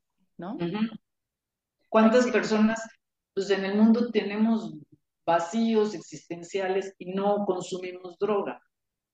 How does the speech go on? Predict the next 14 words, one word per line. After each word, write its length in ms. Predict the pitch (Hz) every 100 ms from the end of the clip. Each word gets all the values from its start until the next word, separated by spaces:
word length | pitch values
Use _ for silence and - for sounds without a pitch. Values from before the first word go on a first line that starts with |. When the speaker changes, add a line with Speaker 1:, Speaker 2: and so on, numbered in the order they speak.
| _
Speaker 2:
o 80 | 127
alcohol, 420 | 131 - 170 160
o 60 | 143
sea, 200 | - -
sustancia? 640 | - 147 - 175 156 -
A 640 | - _ _ _ _ _
lo 60 | 156
mejor 160 | 165 220
nos 160 | 214
drogamos, 480 | 135 135 156 156 151 _ _ _ _ _
como 200 | _ -
te 100 | 135
decía, 420 | 131 131 175 - - -
emocionalmente. 760 | 127 254 131 269 - 202 208